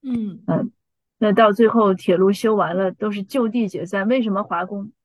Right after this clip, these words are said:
Speaker 2: 当时很多人没有办法回中国？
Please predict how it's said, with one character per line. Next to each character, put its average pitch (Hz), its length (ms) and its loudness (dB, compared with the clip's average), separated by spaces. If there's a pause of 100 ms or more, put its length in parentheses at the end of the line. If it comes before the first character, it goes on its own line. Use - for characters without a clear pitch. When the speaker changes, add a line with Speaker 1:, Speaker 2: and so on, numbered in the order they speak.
Speaker 2:
当 220 180 -2
时 202 160 -4
很 190 160 -4
多 202 160 -2
人 190 160 -2
没 190 120 -6
有 220 120 -4
办 226 280 -4
法 - 160 -8
回 185 220 -8
中 190 220 -6
国？ 165 280 -10